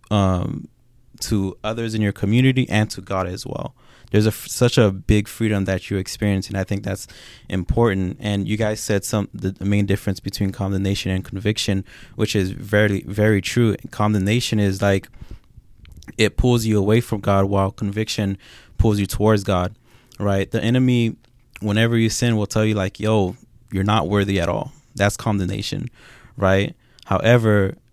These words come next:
it's the opposite with God, right? It's like, "Yo, yo, yes, you sin, but you're not gonna overcome it without me. You need me"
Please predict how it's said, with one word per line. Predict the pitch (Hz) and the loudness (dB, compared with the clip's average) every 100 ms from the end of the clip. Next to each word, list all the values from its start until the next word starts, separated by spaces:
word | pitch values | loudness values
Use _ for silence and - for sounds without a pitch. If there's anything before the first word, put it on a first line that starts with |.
| _ - | _ -2
it's | 107 101 | -2 0
the | 110 | -2
opposite | 95 110 107 - 107 | 0 0 0 0 0
with | - 92 | 0 -2
God, | 95 98 117 | 2 4 4
right? | 95 98 98 | 4 2 2
It's | - 98 | -2 -4
like, | 98 - | -4 -2
"Yo, | 95 104 92 92 - _ _ _ _ _ - | -2 0 -2 -6 -12 _ _ _ _ _ -18
yo, | - 98 110 98 | -8 0 2 2
yes, | 104 120 - | 2 0 -2
you | 107 | -10
sin, | - 131 120 | -6 -2 -2
but | 101 92 - - _ _ _ _ - | 0 -4 -6 -20 _ _ _ _ -6
you're | 104 | -2
not | 110 131 - 110 | 0 0 -2 -4
gonna | 104 101 95 - - | -4 -2 -6 -12 -14
overcome | - 110 95 - 110 | -8 -6 -6 -4 -4
it | 98 | -2
without | 90 101 - | -6 -8 -10
me. | 85 | -8
You | 95 | -8
need | 101 113 | -8 -8
me" | 98 - | -10 -10